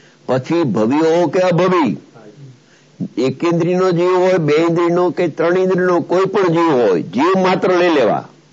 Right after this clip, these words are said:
એ બધા જીવોને એના વર્તમાન વર્તા જ્ઞાનમાં ભગવાન આત્મા અનુભવમાં આવે છે.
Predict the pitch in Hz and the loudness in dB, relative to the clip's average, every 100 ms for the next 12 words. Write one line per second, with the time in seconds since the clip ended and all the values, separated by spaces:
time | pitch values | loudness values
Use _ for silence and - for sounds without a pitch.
0 | 131 120 - - - - - 170 151 147 | -20 -20 -20 -20 -20 -14 -4 -2 0 0
1 | 127 160 175 127 147 160 160 156 156 151 | 2 2 0 0 0 0 2 0 0 0
2 | 147 147 143 127 120 143 143 147 143 131 | 0 0 0 0 -2 -2 0 0 0 -2
3 | 131 - 131 131 107 120 135 131 127 123 | -4 -4 -2 0 0 0 0 0 0 0
4 | 104 95 120 135 131 127 123 92 120 110 | 0 0 0 0 0 0 -2 -2 -2 -2
5 | 120 123 117 120 117 117 117 113 117 95 | -2 -2 0 0 0 0 0 2 2 0
6 | - | -4